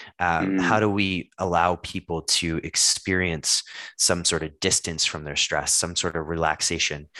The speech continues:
Speaker 1: some sort of respite from their performance anxiety? And so Trocalm contains,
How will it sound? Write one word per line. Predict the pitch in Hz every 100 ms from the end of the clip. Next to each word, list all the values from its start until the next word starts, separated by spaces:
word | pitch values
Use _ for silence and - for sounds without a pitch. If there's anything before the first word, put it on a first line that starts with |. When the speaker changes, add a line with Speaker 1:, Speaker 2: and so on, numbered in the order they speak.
| - -
Speaker 1:
some | 104 95
sort | - 92 87
of | 82 76 -
respite | 85 107 107 - - 82 80 -
from | - - 90 85
their | 82 82
performance | - - 107 107 87
anxiety? | 78 78 - - - - -
And | 78
so | -
Trocalm | 85 - 98 - 107 107 107 - - - -
contains, | - 90 92 87 82 78